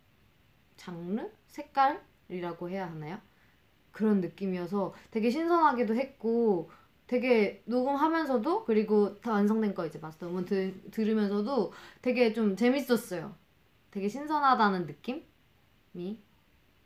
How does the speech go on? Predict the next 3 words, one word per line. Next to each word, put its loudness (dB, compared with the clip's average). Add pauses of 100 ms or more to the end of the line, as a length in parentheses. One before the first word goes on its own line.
(280)
많이 -10 (380)
받았습니다. -20 (1800)
그리고 -6